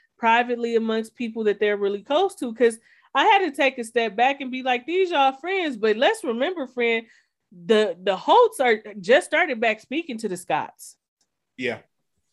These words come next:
Speaker 2: Yeah.
Speaker 1: I'm talking about they really weren't that damn cool last season. They really started speaking back to them after, mm,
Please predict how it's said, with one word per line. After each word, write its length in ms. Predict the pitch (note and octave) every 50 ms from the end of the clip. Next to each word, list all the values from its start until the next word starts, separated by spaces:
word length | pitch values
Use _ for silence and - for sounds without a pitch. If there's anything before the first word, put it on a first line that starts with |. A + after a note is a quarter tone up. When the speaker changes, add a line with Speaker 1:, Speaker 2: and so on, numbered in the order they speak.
| _ _ _ _ _ _ _ _ _ _ _ _ _ _ _ _ _ -
Speaker 2:
Yeah. 100 | - G3 A#3
Speaker 1:
I'm 120 | D4 F4+
talking 300 | - G#4+ F4 E4+ E4 D#4
about 340 | C#4+ C4 C4+ B3+ B3+ B3 -
they 160 | C4 C#4+ F#4
really 260 | F#4 F#4+ F4 D#4+ D4
weren't 320 | C4 A#3+ B3+ B3+ B3 A#3+ -
that 240 | C4 C4+ C#4+ C4+ A#3
damn 280 | C4 C4 B3+ B3+ B3+
cool 340 | _ - D#4+ E4+ E4+ E4 D4
last 320 | C#4 C4 C4 B3+ B3 -
season. 260 | - E4+ F4 E4 D4 B3
They 160 | B3+ C#4 C#4+
really 320 | B3+ B3+ D#4 F4 F4+ F4+
started 380 | F4 - D4+ C4+ C4+ B3+ B3+ B3
speaking 360 | - - C#4+ C4+ - B3 A#3
back 240 | A3 C4+ D#4+ E4 -
to 80 | - D4
them 280 | C4 B3 B3 A#3+ B3 A#3+ - - - - _ _ -
after, 500 | A3+ B3+ C4 C4 C4+ C4 B3+ B3 A#3 G3+
mm, 380 | - G3+ A3 A3+ A3+ A3+ A3+